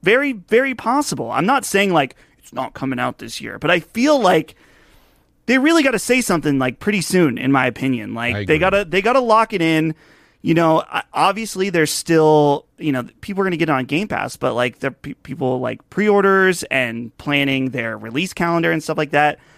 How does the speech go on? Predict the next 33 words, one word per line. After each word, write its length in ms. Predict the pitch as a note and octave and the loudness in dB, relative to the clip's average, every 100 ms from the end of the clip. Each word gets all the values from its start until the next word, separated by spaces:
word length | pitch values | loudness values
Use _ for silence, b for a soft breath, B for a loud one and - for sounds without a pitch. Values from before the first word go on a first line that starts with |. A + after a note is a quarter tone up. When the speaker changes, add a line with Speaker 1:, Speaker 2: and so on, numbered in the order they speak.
| b b b b - | b b b b -2
Speaker 1:
I 220 | F3 C4 | 0 0
just, 320 | C#4 C4 - _ - | -4 -10 -14 _ -2
I 100 | G#3+ | -2
mean, 300 | B3 B3+ G#3 | 0 -4 -2
maybe 300 | G3+ C4+ C#4+ | 0 2 2
there's 180 | C#4 B3 | 2 2
a 60 | |
possibility 500 | A#3 B3 - A3 A3+ | 2 0 2 2 4
where 100 | A3+ | 2
they 120 | F#3 | 0
don't 340 | D#3+ D#3+ D#3+ - | 0 0 0 0
say 180 | F3 F3 | 0 2
anything 380 | A#3 F3 D3 | 2 2 0
and 140 | C#3+ C#3 | 0 -2
then, 180 | C#3 C#3 | 0 0
like, 300 | B2+ A#2+ _ b b b b b b b b | -2 -4 _ b b b b b b b b
Sep-, 360 | - - F3 - | -4 -2 -2 -6
in 300 | E3+ - G3 | -8 -2 0
September, 640 | - D#3+ - E3+ G3+ F3 | 0 -2 -2 -2 2 2
they're 160 | C#3+ C3 | 2 0
like, 180 | B2 B2 | 0 2
"Yeah, 160 | E3 | 0
it's 120 | C3 - | 0 -6
coming 180 | C#3 | -6
out 140 | C#3+ B2+ | -4 -6
in 100 | A#2 - | -10 -14
two 260 | - E3+ | -8 -4
months." 600 | D3+ C#3 C3+ E2+ - - - | -2 -2 -2 -6 -12 -12 -6
I 100 | C3 | -2
mean, 260 | C3+ B2 A2+ | -2 -2 -4
it 100 | D3 | 2
would 160 | F#3+ F3 | 2 2
be 340 | E3+ D#3+ C#3 | 0 0 -2